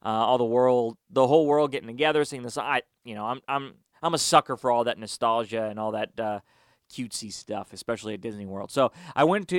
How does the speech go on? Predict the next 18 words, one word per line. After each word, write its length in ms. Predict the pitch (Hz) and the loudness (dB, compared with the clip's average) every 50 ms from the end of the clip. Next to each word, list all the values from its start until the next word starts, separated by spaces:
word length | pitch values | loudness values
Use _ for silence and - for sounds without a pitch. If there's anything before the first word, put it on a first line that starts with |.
| - 160 | -2 -2
It's 120 | 165 - | -4 -4
a 60 | 151 131 | -4 -6
Small 280 | - 143 156 160 156 | -2 2 4 6 8
World. 220 | 165 175 185 190 165 | 8 8 8 8 6
There 80 | 185 | 2
was 120 | 147 120 127 | 0 0 0
no 160 | 147 160 165 | 2 2 4
line. 300 | 151 143 143 160 170 160 | 4 4 2 2 2 2
I 40 | 139 | 2
walked 340 | 131 139 151 156 151 - | 6 8 6 6 6 4
down 260 | - 156 156 165 165 151 | 2 2 2 2 0 0
and 80 | 139 | 0
got 140 | 160 165 151 | -2 -2 0
in 80 | 156 143 | -2 -4
the 60 | 127 | 0
boat 260 | 113 147 151 165 - | 4 6 6 6 6
by 80 | 156 135 | 2 0
myself. 640 | 131 120 113 - - - 190 180 185 190 - _ | 0 -2 -6 -6 -2 4 6 6 6 6 2 _